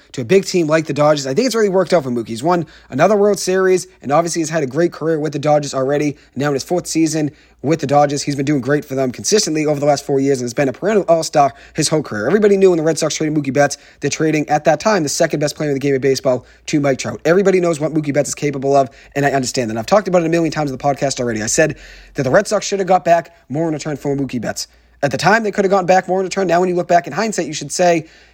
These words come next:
to yourself, "Yeah, they probably should have gotten more back in return," which is fine. At the end of the day, you can't go backwards. But the Red Sox did trade David Price in that deal. The Dodgers chewed some of that contract that was remaining, and that was part of the reason the Red Sox didn't get as great of a return back.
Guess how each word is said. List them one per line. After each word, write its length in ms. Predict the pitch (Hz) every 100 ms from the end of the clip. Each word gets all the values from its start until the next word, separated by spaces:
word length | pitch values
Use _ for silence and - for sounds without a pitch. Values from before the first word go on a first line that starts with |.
| -
to 100 | 170
yourself, 360 | 160 170 147
"Yeah, 100 | 160
they 80 | 143
probably 240 | 135 160
should 160 | 156 165
have 80 | 143
gotten 180 | 143 131
more 160 | 139
back 220 | 131 131
in 60 | 120
return," 200 | 113 110
which 140 | 117
is 80 | 170
fine. 320 | - 208 117 110 _ -
At 100 | 139
the 60 |
end 80 | 202
of 60 | 185
the 80 | 202
day, 20 |
you 80 | 170
can't 180 | 185
go 80 | 170
backwards. 440 | 160 143 117 104 - _ -
But 80 | 143
the 40 |
Red 160 | 160 208
Sox 140 | 196
did 160 | - 196
trade 240 | 190 180
David 240 | 165 175 165
Price 240 | 170 170
in 140 | 160
that 140 | 156 147
deal. 300 | 156 156 139 - _ _
The 80 | 127
Dodgers 300 | 156 170 160
chewed 300 | - 180 156
some 160 | 165 156
of 60 |
that 120 | 147
contract 540 | - 214 214 208 196 - - -
that 160 | 165 170
was 100 | 156
remaining, 400 | 156 160 160 127
and 80 |
that 80 | 143
was 80 | 160
part 240 | - 175
of 60 | 175
the 60 | 151
reason 200 | 160 135
the 100 | 143
Red 140 | 147
Sox 200 | 147 135
didn't 180 | 147 135
get 200 | 143 135
as 180 | 147 151
great 220 | 147 143
of 60 | 127
a 40 |
return 320 | 131 139 127
back. 260 | 110 104 -